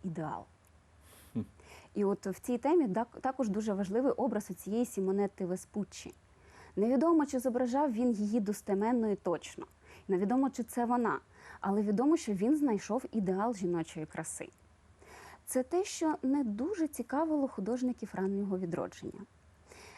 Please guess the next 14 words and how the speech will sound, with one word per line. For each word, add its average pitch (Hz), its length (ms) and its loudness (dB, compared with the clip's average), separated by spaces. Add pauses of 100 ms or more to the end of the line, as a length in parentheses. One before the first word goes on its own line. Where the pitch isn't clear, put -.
(180)
Е, 208 220 2
якщо 240 200 0
зробити 262 340 2
такий 226 200 0
коротенький 240 580 2
історичний 185 640 0 (400)
екскурс, - 540 -2
узагальнений, 180 720 -2 (220)
в 202 340 0
те, 202 200 0
що 220 180 -4
таке 196 220 -6
раннє 170 260 2
відродження, 185 640 0